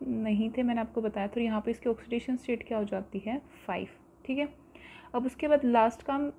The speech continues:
क्या रह जाएगा, जो ये आरओएच है, देखो ये बन गया इधर, तो इसको हमने eliminate करवाना है आरओएच को, and किससे replace कर देना, with the H टू ओ। तो ये हट के क्या आ जाएगा, H two, again जो कि starting structure था।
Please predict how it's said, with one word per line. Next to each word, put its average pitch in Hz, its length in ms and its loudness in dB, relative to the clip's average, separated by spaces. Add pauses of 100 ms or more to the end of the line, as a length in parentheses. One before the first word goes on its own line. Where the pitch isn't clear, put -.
(140)
क्या 226 420 0
रह 233 120 4
जाएगा, 196 440 2 (360)
जो 254 80 4
ये 285 120 6
आरओएच 233 600 8
है, 196 100 -6 (300)
देखो 226 180 -2
ये 240 60 4
बन 214 200 0
गया 202 100 0
इधर, 185 200 -4 (300)
तो - 100 -4
इसको - 340 0
हमने 269 300 6
eliminate 226 420 2
करवाना 202 380 0
है 220 80 0
आरओएच 196 460 4
को, 277 260 -2 (480)
and 220 180 0
किससे 240 220 -2
replace 233 300 0
कर 233 120 -4
देना, 220 220 -2
with 220 180 0
the - 180 -6
H 202 200 -4
टू 202 80 -4
ओ। - 20 -4
तो - 220 -8
ये 277 440 6 (220)
हट 208 160 0
के 247 180 2
क्या 240 160 6
आ 226 40 6
जाएगा, 220 420 2 (480)
H 190 280 -4
two, - 180 -6
again 208 320 4
जो 202 120 0
कि 254 180 -2 (100)
starting 214 400 -4
structure 202 400 -8
था। 226 180 -8